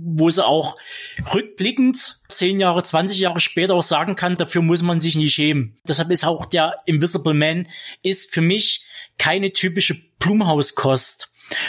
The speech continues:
Und auch kein typischer Universal-Horrorfilm. Er ist halt was ganz Neues. Er geht halt in die neue Richtung, er geht halt in die neue, in diese Independent-Horror-Richtung, die jetzt in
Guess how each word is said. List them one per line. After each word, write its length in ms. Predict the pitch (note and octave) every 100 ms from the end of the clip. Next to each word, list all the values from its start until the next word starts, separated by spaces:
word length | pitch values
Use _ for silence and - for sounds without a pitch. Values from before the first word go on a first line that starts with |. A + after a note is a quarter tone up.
| -
Und 140 | E3+
auch 240 | E3 E3+ -
kein 400 | E3+ E3+ E3+ E3
typischer 420 | - F#3+ G3+ F#3+
Universal-Horrorfilm. 1500 | E3 F3 E3 E3+ F#3+ F3+ C#3+ A3 G3 C#3 - C#3+ C3 A#2+ A2 - - - - -
Er 140 | D3+
ist 160 | F3 -
halt 140 | F#3 F#3
was 220 | E3+ -
ganz 320 | E3 F3 -
Neues. 400 | E3 F3+ F#3 D3
Er 80 | -
geht 180 | E3+ F3
halt 100 | F3+
in 120 | F#3
die 100 | D#3+
neue 340 | D#3+ F3 G3
Richtung, 260 | D#3 D#3 D3
er 20 |
geht 160 | C3 E3
halt 100 | E3+
in 80 | E3+
die 100 | D#3+
neue, 460 | D#3 F3+ G3 F3+ - - -
in 60 |
diese 460 | D#3+ D3+ D#3 D3 C3+ - - -
Independent-Horror-Richtung, 1800 | F#3 F3+ - F3 A3+ - G3 - G3+ G#3 G#3 F3 G3 G3+ - G3 G3 -
die 280 | F3+ E3+
jetzt 320 | E3 F3+ -
in 80 | G3